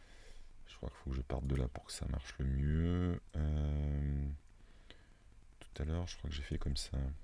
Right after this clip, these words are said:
J'ai un problème encore avec l'image là où elle est placée. Allez, Carmouze, c'est parti.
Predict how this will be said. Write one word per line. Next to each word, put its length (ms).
J'ai 120
un 100
problème 300
encore 260
avec 220
l'image 320
là 80
où 100
elle 60
est 40
placée. 380
Allez, 180
Carmouze, 500
c'est 100
parti. 480